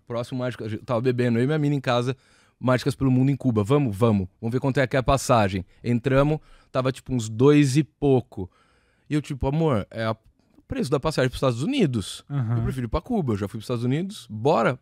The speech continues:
Speaker 1: bora." Parcelei, comprei. E aí fui, tipo, eu e ela começamos a estudar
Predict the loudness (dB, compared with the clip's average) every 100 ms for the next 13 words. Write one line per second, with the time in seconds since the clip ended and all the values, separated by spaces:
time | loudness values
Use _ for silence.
0 | -6 0 0 0 -4 -2 -2 0 0 -2
1 | -8 _ _ -14 -12 -6 0 0 -2 -8
2 | _ _ _ _ _ -6 2 4 4 2
3 | -2 -4 -4 -6 2 6 6 6 4 -2
4 | _ -6 2 4 6 4 2 2 2 0
5 | 0 0 -2 -2 -2 4 4 4